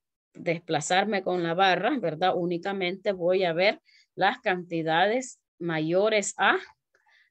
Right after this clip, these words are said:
ochenta. Me voy a quedar hasta aquí por la fila mil para regresar de nuevo, ¿verdad? Aunque igual con las flechas cursoras, pues aquí podemos movernos rápido hacia arriba o hacia abajo o con la selección de, de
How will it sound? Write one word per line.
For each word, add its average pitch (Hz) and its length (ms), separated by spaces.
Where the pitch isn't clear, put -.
ochenta. 170 680
Me 143 140
voy 160 140
a 185 140
quedar 185 280
hasta 190 200
aquí 190 220
por 185 240
la 160 260
fila 185 380
mil 240 400
para 175 240
regresar 165 760
de - 100
nuevo, 208 400
¿verdad? 190 340
Aunque 190 280
igual 170 480
con 160 240
las 156 120
flechas 165 440
cursoras, 196 680
pues 190 200
aquí 170 220
podemos 170 440
movernos 160 540
rápido 160 480
hacia 151 240
arriba 156 340
o 160 120
hacia 170 240
abajo 170 440
o 208 300
con 180 240
la 190 120
selección 165 1000
de, 147 360
de 143 580